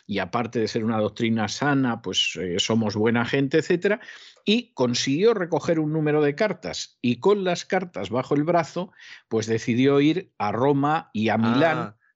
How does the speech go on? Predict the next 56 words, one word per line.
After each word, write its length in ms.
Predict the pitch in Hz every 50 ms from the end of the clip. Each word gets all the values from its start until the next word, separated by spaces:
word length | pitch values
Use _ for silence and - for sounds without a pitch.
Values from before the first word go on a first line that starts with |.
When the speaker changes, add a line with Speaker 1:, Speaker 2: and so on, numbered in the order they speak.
| _ -
Speaker 2:
la 60 | 117
historia 340 | 120 113 120 143 139 143 147 147 147
Speaker 1:
Ah. 40 | 156
Speaker 2:
esa 220 | 160 - 165 139
que 60 | 135
dicen 260 | 131 139 135 156 143
que 80 | 135 127
fue 140 | - 143 143
en 60 | 139
un 180 | 139 131 127 117
burro, 380 | 135 170 208 180 151 127 113
que 80 | 104 101
fue 120 | 104 123
en 60 | 135
una 120 | 131 120 117
mula, 240 | 135 175 170 143 117
hombre, 300 | 120 135 143 131 107 98
no 200 | 101 104 104 110
sé 100 | 131 131
si 100 | 139 143
todo 100 | 131 139
el 40 | 139 -
camino, 400 | - 113 151 214 226 180 131 104
pero, 360 | 98 107 104 92 85 - _ _
Speaker 1:
Claro. 300 | - 110 117 135 135 143
Speaker 2:
¿eh? 140 | 123 135 -
Hay 200 | - 117 117 131
una 100 | 139 147
historia 300 | 135 131 - 147 139 139
muy 100 | 135 135
bonita 380 | 127 120 127 147 - 117 107 107
sobre 220 | 110 107 104 104
el 60 | 101
viaje 280 | 101 107 110 110 - 101
de 100 | 95 95
Prisciliano. 640 | - 101 101 - 98 101 117 117 95 87 87 92 - _ _ _ _
Speaker 1:
Sí, 500 | - - - 135 131 131 156 - - _ _ - -
en 260 | 117 120 123 123 127
cualquiera 400 | 120 127 123 127 117 151 156 160
de 60 | 156
los 240 | 151 151 143 - -
casos, 560 | - 165 151 143 139 143 160 165 165 139 -
Speaker 2:
<laughs> 0 |
Speaker 1:
lo 160 | 147 117 113 107
cierto 400 | - - 131 131 127 - - 143
es 140 | 143 131 -
que 140 | - 113 107
dijo, 220 | 110 101 - 104
"Bueno, 200 | 104 123 107 101
vamos 200 | 110 117 123 127
a 40 | 135
ver, 180 | 120 110 95
¿cuáles 320 | - - 123 139 143 131 127
son 300 | - - 143 143 147 131
las 320 | 113 107 101 - 101 95
diócesis 800 | 95 123 131 143 127 - - 139 131 127 - - 143 143 147 143